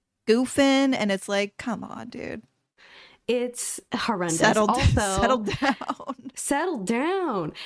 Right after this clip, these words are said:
Speaker 2: Also,
Speaker 1: Ah.
Speaker 2: turns out the wife of fucking Stockton Buckle Shorts, the C E O, whatever his name
Speaker 1: <laughs>
Speaker 2: is.
Speaker 1: Yeah.
Speaker 2: Turns out the wife's great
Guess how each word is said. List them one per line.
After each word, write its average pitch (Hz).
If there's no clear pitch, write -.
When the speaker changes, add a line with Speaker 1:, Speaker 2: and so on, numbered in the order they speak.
Speaker 2:
Also, 320
Speaker 1:
Ah. -
Speaker 2:
turns 311
out 254
the 240
wife 208
of 226
fucking 220
Stockton 208
Buckle 240
Shorts, -
the 196
C 240
E 226
O, 262
whatever 226
his 254
name 285
Speaker 1:
<laughs> 320
Speaker 2:
is. 359
Speaker 1:
Yeah. 208
Speaker 2:
Turns 359
out 349
the 294
wife's 254
great 240